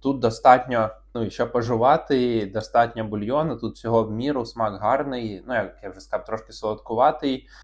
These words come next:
Мінусів взагалі не бачу. Тобто от у солянки були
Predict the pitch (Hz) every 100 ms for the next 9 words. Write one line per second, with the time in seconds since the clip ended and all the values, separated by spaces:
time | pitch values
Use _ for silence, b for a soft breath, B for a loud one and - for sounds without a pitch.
0 | _ 120 131 151 151 139 113 123 135 127
1 | 110 98 92 92 - 95 90 - _ _
2 | - 113 - 117 113 117 117 127 131 123
3 | 127 113 113 120 120 113